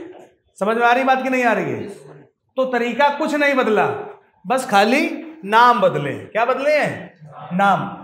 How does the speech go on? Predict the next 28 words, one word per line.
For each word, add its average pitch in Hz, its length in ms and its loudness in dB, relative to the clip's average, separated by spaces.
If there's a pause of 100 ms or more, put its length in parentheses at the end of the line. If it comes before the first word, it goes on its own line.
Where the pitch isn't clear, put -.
(220)
और 214 540 0
एक 294 320 -2
condition 240 460 -2
और 214 200 2
आती 214 220 0
है, 214 100 -4
हम 233 120 -4
पूरा 240 220 -2
दिखाएंगे। 208 540 0 (680)
यहाँ 220 120 0
पर 262 120 0
एक 254 120 4
लाइन 247 180 0
आप 247 460 0
देख 247 160 4
रहे 254 120 -2
हैं 262 80 -2
ना, 277 80 -2
जिसकी 220 300 -6 (720)
नाम 233 320 0
है - 500 -4
B 143 200 -2
इन। 220 380 2 (680)
क्या 233 100 4
नाम 311 220 4
है? 220 140 2 (680)
B 262 80 2 (200)
in। 202 100 0